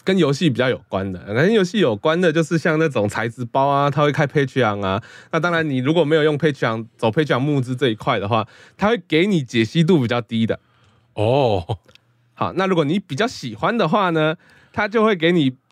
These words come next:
Speaker 1: 解析度比较高的。
Speaker 2: 哦，了解。
Speaker 1: 啊，你跟你投的钱有关。
Speaker 2: 诶，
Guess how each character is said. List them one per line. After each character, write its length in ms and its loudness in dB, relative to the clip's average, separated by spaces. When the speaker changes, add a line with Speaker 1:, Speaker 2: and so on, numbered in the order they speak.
Speaker 1:
解 160 0
析 180 -4
度 160 4
比 60 -4
较 120 -2
高 240 -2
的。 120 -10
Speaker 2:
哦， 240 2
了 200 6
解。 120 4
Speaker 1:
啊， 0 -
你 40 4
跟 140 2
你 100 -2
投 240 -8
的 80 -8
钱 180 -10
有 200 -6
关。 300 -2
Speaker 2:
诶， 180 0